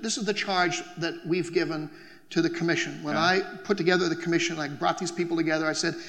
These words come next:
Speaker 1: "The board and I agree, here are five things that we've gotta find, uh, solutions to." The first is, what's the relationship with professional basketball? I-, if a young man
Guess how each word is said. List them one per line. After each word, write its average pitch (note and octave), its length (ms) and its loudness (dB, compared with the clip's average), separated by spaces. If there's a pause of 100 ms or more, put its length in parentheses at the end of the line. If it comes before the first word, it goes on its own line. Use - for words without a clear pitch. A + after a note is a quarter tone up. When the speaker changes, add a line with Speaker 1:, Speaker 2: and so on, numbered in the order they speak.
(340)
Speaker 1:
"The E3 80 2
board F#3 300 8
and F#3 80 2
I E3+ 140 4
agree, D3+ 240 0
here E3 160 0
are D#3+ 40 -4
five F3+ 480 0
things E3 320 -4
that E3 100 -4
we've E3 180 2
gotta E3 200 -2
find, D3+ 500 -4 (320)
uh, D3+ 160 -6
solutions E3+ 540 2
to." D#3 140 -4
The C#3+ 100 -6
first - 320 -4
is, F#3+ 160 2 (260)
what's A3 240 0
the D4 80 0
relationship F3+ 680 -2
with F3 120 -4
professional F3 720 -4 (440)
basketball? F#3+ 720 -4 (680)
I-, G3 220 2
if F#3 140 0
a F3 80 0
young G#3+ 400 0
man E3 580 -4